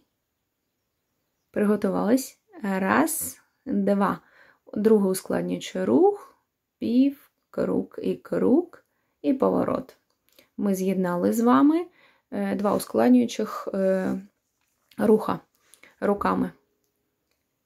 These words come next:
І додали поворот. І є раз, два, три, круг, п'ять, шість, поворот. Дуже добре.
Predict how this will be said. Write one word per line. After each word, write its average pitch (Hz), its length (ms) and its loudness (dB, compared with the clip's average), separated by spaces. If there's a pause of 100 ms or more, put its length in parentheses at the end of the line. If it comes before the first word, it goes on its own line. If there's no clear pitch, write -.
(720)
І 277 140 0
додали 220 600 2
поворот. 202 680 -4 (1600)
І 202 260 2
є 185 240 0
раз, 202 560 -2
два, 196 380 0 (360)
три, 185 320 -2 (160)
круг, 220 500 2 (140)
п'ять, - 520 -4
шість, - 760 -4
поворот. 214 920 0 (1400)
Дуже 190 380 -2
добре. 185 500 2